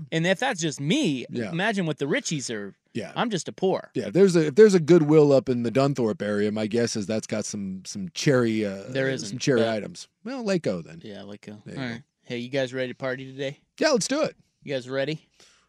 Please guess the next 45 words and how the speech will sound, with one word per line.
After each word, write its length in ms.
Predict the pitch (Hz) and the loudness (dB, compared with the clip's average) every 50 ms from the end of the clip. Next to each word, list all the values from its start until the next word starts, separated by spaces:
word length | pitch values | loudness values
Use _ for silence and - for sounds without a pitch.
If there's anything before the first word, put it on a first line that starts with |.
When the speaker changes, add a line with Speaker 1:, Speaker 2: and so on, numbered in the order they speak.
| _ _ - - 180 - - - - - - - - - - | _ _ -16 -16 -14 -14 -14 -16 -16 -18 -16 -14 -10 -6 -4
Speaker 1:
Big 160 | 156 147 143 | -4 -4 -2
Monday. 380 | 151 147 151 156 151 156 160 | -2 -2 -2 0 0 0 0
Speaker 2:
Big 1080 | 165 - - - - - - - - - - - - - - - - - - - 117 120 - - | 0 -2 -6 -8 -8 -6 -6 -8 -6 -6 -6 -6 -4 -4 -4 -4 -4 -4 -4 -4 -4 -2 -2 -2
Monday. 260 | 104 117 107 - - - - - | -2 -2 -2 -2 -2 -2 0 0
<laughs> 360 | 170 - - - 185 - - - - 240 - | 0 0 2 0 -2 0 -2 -4 -2 2 4
Speaker 1:
Oh, 120 | 214 233 214 | 4 4 4
it's 140 | 170 - | 4 2
Wednesday. 300 | - 202 214 208 - 143 - - 139 - - - - - | 0 0 0 0 -2 -2 -2 -2 -4 -4 -4 -4 -4 -2
You 80 | 240 | 0
know 100 | 285 320 | 2 4
why? 280 | 339 349 330 320 294 254 - - - | 4 4 6 6 4 4 2 2 6
<laughs> 580 | 403 359 320 349 320 - - - - - - - | 8 8 10 8 6 6 2 -2 -6 -4 -4 -2
I 100 | 220 254 | 0 0
was 120 | 277 277 | 0 0
thinking 300 | - - 311 226 269 247 | -2 -2 -2 -2 -2 -2
today, 460 | 190 180 202 190 185 180 170 165 160 156 - - - - - - - - - 220 | 0 0 2 2 4 4 4 2 2 -2 -4 -6 -6 -6 -6 -8 -8 -6 -4 0
we 120 | 320 392 392 | 2 2 2
have 180 | 415 440 339 | 0 -2 -2
not, 240 | 226 214 196 170 - 190 | 0 0 0 0 0 -2
we 100 | 240 339 | -2 0
gotta 200 | 466 508 508 440 | 2 2 2 2
get 100 | 311 247 | 2 0
into 120 | 214 185 160 | 0 0 -2
the 40 | 131 | -2
Super 220 | - - 180 185 | -2 -2 -2 -2
Bowl, 160 | 180 143 131 123 | -2 -4 -6 -6
dude. 300 | 107 113 110 113 123 - _ - - | -6 -6 -8 -8 -10 -12 _ -2 2
Speaker 2:
Ah, 300 | 135 165 233 294 262 - _ _ _ _ _ _ _ _ - _ _ - | 4 4 4 4 0 -8 _ _ _ _ _ _ _ _ -20 _ _ -6
it's 260 | 127 131 - - - 131 | -6 -6 -4 -4 -2 0
right 160 | 135 151 170 | 2 2 4
around 180 | 185 185 196 202 | 2 2 0 0
the 60 | 180 | 0
corner, 260 | - 175 214 240 143 | -2 -2 -2 0 -2
and 140 | 120 123 139 | -2 0 0
we 160 | 196 277 269 | 2 2 2
haven't 320 | 160 185 226 302 302 208 | 2 2 2 0 -2 -2
really 200 | 156 151 156 147 | -2 0 0 0
talked 280 | 135 - 139 143 139 - | 0 2 0 0 0 0
a 40 | 127 | -2
lot 280 | 104 107 113 123 135 139 | -2 -2 0 0 2 2
of 220 | 123 104 87 - - | 0 -2 -4 -12 -18
the 180 | 147 120 113 135 | -12 -6 -4 -2
Speaker 1:
No. 160 | 185 208 180 | -2 0 0
Speaker 2:
actual 280 | 123 147 - - 160 139 | -2 -2 -2 -4 -4 -6
game. 540 | 95 85 92 98 135 180 160 92 104 147 | -6 -10 -12 -10 -8 -8 -8 -10 -12 -16